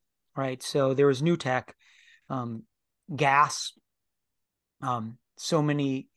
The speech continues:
soldiers came home gassed. The gas was so horrific, in fact, that at the Geneva Conventions, it's banned. And even a monster such as Adolf Hitler,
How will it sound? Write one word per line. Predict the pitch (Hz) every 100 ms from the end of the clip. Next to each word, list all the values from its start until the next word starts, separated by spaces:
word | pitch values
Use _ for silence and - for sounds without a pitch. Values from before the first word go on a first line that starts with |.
| -
soldiers | 185 170 135 135
came | - 131
home | 127 123
gassed. | 113 123 123 139 - - _ _ - -
The |
gas | 151 190 220
was | 226 -
so | 226
horrific, | 196 180 214 - 117 - - - -
in | 147
fact, | 156 143 -
that | 143 -
at | 151
the | 139
Geneva | 143 165 147
Conventions, | - 131 143 165 147 113 113 - - - -
it's | 139 -
banned. | 139 143 127 113 110 _ - - -
And | 143
even | 185 196 165
a |
monster | 147 160 156 - 147 131
such | - 156 135
as | 123 -
Adolf | 139 123
Hitler, | - 180 143 120